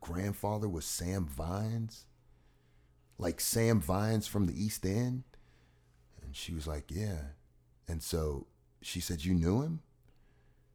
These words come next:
And he said, "Yeah, I knew, I knew Sam well." So my niece went home and told my sister that. And my sister told me that. And I, I went to Louisville. <laughs> I wanted to talk to a guy who, um,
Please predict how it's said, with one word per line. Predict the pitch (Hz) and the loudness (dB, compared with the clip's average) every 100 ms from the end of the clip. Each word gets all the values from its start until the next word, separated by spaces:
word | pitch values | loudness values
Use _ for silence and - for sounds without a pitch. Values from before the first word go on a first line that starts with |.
| _ _ - | _ _ -10
And | 73 | -6
he | |
said, | 73 - | -6 -6
"Yeah, | 73 78 78 | -4 -2 0
I | |
knew, | 85 80 - | 0 0 -2
I | 80 | 0
knew | 85 82 | 2 2
Sam | - 92 87 82 78 | 0 0 2 2 4
well." | 92 92 69 67 | 4 4 0 -6
So | - 92 | -2 0
my | 82 80 | 2 4
niece | 104 123 | 4 4
went | 98 80 | 2 2
home | 85 82 | 2 0
and | 73 | 2
told | 82 | 0
my | 73 | 0
sister | - 123 - 82 | -2 -2 -2 -4
that. | 71 65 - - - - - - _ - - | -6 -8 -12 -20 -20 -20 -20 -20 _ -20 -12
And | 87 | -8
my | 73 73 | -4 0
sister | 123 113 92 | 2 2 0
told | - 78 73 | -2 -2 4
me | 123 | 6
that. | 90 73 71 - - | 6 2 -6 -10 -12
And | 76 | -4
I, | 82 98 - - - - - - - - - - - - - _ - _ - | -2 -2 -4 -8 -14 -20 -20 -20 -20 -20 -20 -20 -20 -20 -20 _ -20 _ -8
I | |
went | 80 78 | -4 -4
to | 67 | 0
Louisville. | 87 95 71 - - - - | 4 4 2 -6 -4 -4 -4
<laughs> | 76 71 | -6 -6
I | 64 | -4
wanted | 82 78 65 | -2 -4 -4
to | |
talk | - 80 | -2 -2
to | - | -2
a | 73 | -4
guy | 78 80 | -2 -2
who, | 78 71 69 - - - - - - | 0 -2 -4 -10 -20 -20 -20 -20 -10
um, | 78 69 65 65 | -6 -4 -4 -6